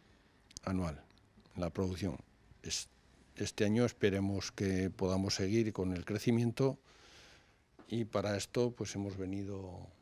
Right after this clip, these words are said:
a estar con el vicegobernador para que nos eche una mano y poder importar una maquinaria que precisamos para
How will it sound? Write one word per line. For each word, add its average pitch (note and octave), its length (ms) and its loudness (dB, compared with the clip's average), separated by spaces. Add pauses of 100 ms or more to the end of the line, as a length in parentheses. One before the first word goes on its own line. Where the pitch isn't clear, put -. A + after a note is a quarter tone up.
(340)
a F2 60 -8
estar G2 300 -4
con F2+ 180 -2
el F2 240 -4
vicegobernador G2 2000 -4 (1000)
para G2 200 0
que G#2 100 -4
nos F#2+ 180 -2
eche G2+ 200 -6
una F#2 120 0
mano A#2+ 460 2 (720)
y F2 600 -6 (340)
poder G2 400 -2
importar F#2+ 480 -4
una G2 400 -2
maquinaria G#2+ 600 0
que G#2+ 140 0
precisamos F#2+ 720 -4
para D#2 420 -4